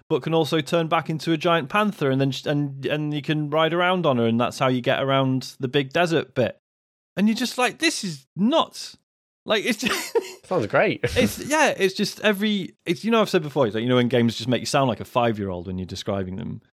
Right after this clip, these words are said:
Speaker 1: And you're just like, "Oh yeah, and then this happens, and then this," other, and it's just, uh, it's, yeah.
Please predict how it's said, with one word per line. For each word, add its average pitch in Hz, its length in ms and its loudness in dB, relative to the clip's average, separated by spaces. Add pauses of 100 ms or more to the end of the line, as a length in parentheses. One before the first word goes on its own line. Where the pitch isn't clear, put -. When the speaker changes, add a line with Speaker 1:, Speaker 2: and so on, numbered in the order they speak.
(600)
Speaker 1:
And 131 140 4
you're 123 100 6
just 135 240 0
like, 139 280 -6
"Oh 277 120 0
yeah, 262 160 0
and 240 80 -4
then 226 140 0
this 247 180 0
happens, 208 380 -2
and 202 120 -2
then 208 100 -2
this," 220 160 -4
other, 196 220 -4
and 165 220 -4
it's 127 160 -4
just, - 320 -12
uh, 156 240 -4
it's, 170 280 0
yeah. 156 240 2